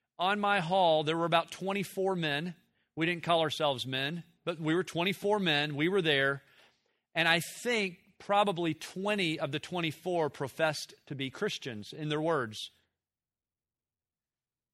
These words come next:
But if you charted the trajectory of that life lived, how they spent time, made decisions, everything,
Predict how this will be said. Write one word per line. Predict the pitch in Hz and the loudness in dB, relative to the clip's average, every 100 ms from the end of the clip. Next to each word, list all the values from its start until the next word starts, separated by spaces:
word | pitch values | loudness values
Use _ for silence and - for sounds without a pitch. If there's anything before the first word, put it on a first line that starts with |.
| - | -4
But | 151 | -2
if | 151 | 0
you | 180 | -2
charted | - 214 220 202 | 0 4 4 4
the | 180 | 0
trajectory | 175 175 151 120 180 208 - 190 180 | -4 -2 -4 2 2 2 0 0 2
of | 156 | 2
that | 170 - | 0 0
life | 160 180 170 131 156 - - - _ _ _ _ - | -4 0 2 0 -6 -14 -16 -20 _ _ _ _ -12
lived, | 135 180 160 123 156 - - _ _ - | -2 4 4 4 0 -8 -20 _ _ -8
how | 175 175 190 | 2 4 4
they | 156 151 147 143 139 - _ _ _ _ _ - 151 | 4 2 2 0 -6 -14 _ _ _ _ _ -12 -12
spent | - 160 156 | -6 -4 -4
time, | - 151 147 165 175 _ _ _ _ _ | -2 -2 0 -2 -4 _ _ _ _ _
made | 131 143 143 | -2 0 0
decisions, | 135 - 156 147 175 185 - - _ _ _ _ | -2 0 0 0 -2 -4 -8 -16 _ _ _ _
everything, | 147 160 156 175 156 | 0 2 0 -2 -4